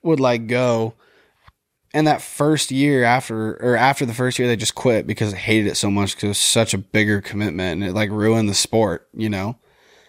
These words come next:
You're playing a sport in college at the collegiate level, like, just not everyone's made for that, you know? And I didn't wanna do it.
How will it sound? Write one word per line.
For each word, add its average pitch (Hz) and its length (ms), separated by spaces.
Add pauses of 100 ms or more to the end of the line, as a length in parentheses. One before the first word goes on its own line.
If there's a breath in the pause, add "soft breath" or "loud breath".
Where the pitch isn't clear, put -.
(200 soft breath)
You're 175 160
playing 160 240
a 131 40
sport 131 360
in 113 60
college 123 460
at 113 100
the - 40
collegiate 110 460
level, 113 280
like, 104 200
just 110 160
not 120 180
everyone's 120 380
made 101 320
for - 100
that, 80 400
you 104 140
know? 95 260 (880)
And 110 480 (880)
I 117 120
didn't 139 220
wanna 139 200
do 120 280
it. 110 140